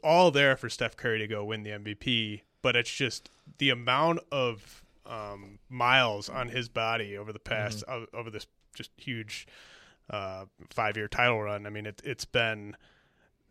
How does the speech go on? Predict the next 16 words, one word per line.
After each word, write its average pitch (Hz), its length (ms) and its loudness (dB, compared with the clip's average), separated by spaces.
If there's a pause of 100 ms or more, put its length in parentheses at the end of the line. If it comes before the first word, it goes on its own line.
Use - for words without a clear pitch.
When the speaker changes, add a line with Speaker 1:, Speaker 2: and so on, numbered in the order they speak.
Speaker 1:
so 139 280 2
much 123 240 2
for 123 120 -4
a 107 60 -4
player 117 380 2
his 110 240 -6
stature, 113 720 0 (100)
and 113 220 -8
he's 117 200 -6
already 117 520 2
a 110 80 -2
guy 113 200 0
that, 113 240 -6
you 123 120 -10
know, 110 180 -8
has 110 160 -12